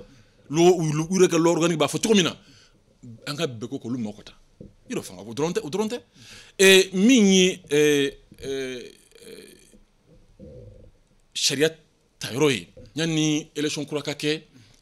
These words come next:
ka député kuraw sigi, I y'a faamuya? Donc,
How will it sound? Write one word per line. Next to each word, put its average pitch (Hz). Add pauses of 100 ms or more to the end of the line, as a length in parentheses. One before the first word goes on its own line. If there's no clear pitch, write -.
(100)
ka 120
député 131
kuraw 156
sigi, 127 (840)
I 147
y'a 143
faamuya? 107 (100)
Donc, 185